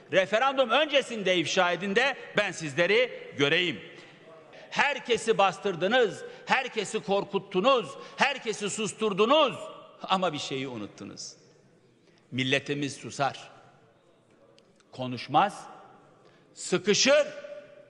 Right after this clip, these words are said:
bütün tepkisini de sandıkta gösterir. Bugüne kadar sokaklarda özgürce konuşan,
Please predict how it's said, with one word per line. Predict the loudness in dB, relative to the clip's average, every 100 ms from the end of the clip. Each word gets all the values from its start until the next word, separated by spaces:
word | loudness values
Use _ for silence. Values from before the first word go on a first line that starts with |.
| _ _ _
bütün | -8 -4 -4
tepkisini | -4 -8 -8 -12 -10 -6 0
de | 0 -2 -12 -14
sandıkta | -12 -8 -10 -10 -2 0
gösterir. | 0 -4 -10 -16 -16 -18 -20 _ -20 -18 2
Bugüne | 4 6 4 4
kadar | 2 2
sokaklarda | 2 0 2 0 2 0 4 4
özgürce | 4 4 2 2 0
konuşan, | 0 -6 -4 -6